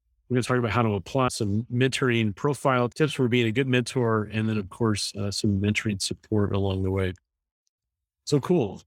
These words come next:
If y-, some of you may <laughs> recognize, this is getting to be a really old reference, and you can tell how old I am. I, I really like the Karate Kid, and especially, uh, Mister Miyagi. His character is really cool, and how committed he was to Daniel and helping him develop his skills.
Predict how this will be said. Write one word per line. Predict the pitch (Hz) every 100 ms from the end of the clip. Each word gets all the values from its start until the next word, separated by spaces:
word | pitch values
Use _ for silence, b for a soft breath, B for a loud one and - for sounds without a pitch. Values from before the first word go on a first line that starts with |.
| _ -
If | 143 131 - _ _ _ -
y-, | 123 123 120
some | - 165 175
of | 170
you | 147
may | 143 135
<laughs> | 135
recognize, | 127 139 127 - 165 127 -
this | 160 -
is | 156
getting | 120 156 123 120 B B
to | -
be | 120 131
a |
really | 131 127 143 123
old | 123 123
reference, | 117 117 - 110 -
and | 120
you | 120
can | 113
tell | - 113
how | 110
old | 104 113 107
I |
am. | 101 101 -
I, | 123 127
I |
really | 143 165 160
like | 143 127
the | 131
Karate | - 131 117 113
Kid, | - 113 107
and | 110
especially, | 110 - 131 127 117 107 104
uh, |
Mister | 107 113 113
Miyagi. | 107 104 101 98 - _ _ _ -
His | 127 117
character | 139 123 117 120
is | 104
really | 110 101
cool, | - 101 95 -
and | 120
how | 139 143
committed | - 123 127 127 113
he | 143
was | 127 117 110 -
to | -
Daniel | 104 110 107 107 98 _ _ -
and | 107
helping | 117 123 104
him | 107 107 101
develop | 92 110 113 107
his | 120
skills. | - - 98 92